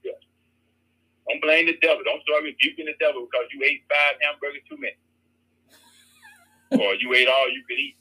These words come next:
and, and, and, and, and didn't know how to stop. That's called gluttony. He goes on to say, you know, mm, mm, mm,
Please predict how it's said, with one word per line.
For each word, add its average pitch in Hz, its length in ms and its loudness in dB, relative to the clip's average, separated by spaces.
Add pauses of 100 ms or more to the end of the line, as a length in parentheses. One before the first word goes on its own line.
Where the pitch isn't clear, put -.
(100)
and, 98 100 -18
and, 95 220 -16 (100)
and, 92 160 -8
and, 92 200 -6 (120)
and 98 160 -6
didn't 120 180 0
know 131 140 2
how 135 160 2
to - 60 -16 (100)
stop. - 240 -4
That's - 160 -6
called 127 300 -2
gluttony. 120 320 -2 (2000)
He - 80 -8
goes - 280 2
on 131 140 -4
to 110 80 -8 (120)
say, - 280 -6 (320)
you 92 160 -4
know, 87 180 -8 (1600)
mm, - 140 -2 (260)
mm, 104 140 -4 (160)
mm, 87 200 -8